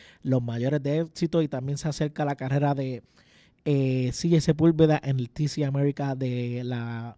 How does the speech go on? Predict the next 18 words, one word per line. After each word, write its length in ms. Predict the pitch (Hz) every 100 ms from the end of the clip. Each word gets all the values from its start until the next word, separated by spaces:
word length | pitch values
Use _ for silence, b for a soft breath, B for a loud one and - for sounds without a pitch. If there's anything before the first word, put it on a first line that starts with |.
| _ -
I 240 | 147 147 -
M 220 | 143 139
C 280 | - 131 135
A. 140 | 233 277 b b b b b _ _
Eh, 560 | 156 160 160 160 156 139
creo 160 | - 147
que 80 | 156
es 60 |
Indianápolis, 640 | 165 147 131 139 127 110 117
es 100 | 123
que 120 | 139
va 80 | 123
a 20 |
estar 240 | - 131
corriendo. 640 | 123 127 131 165 175 175 170 -
Y 200 | 139 131
también 520 | 127 123 147 156 127
Jason, 600 | 143 143 156 - 110 104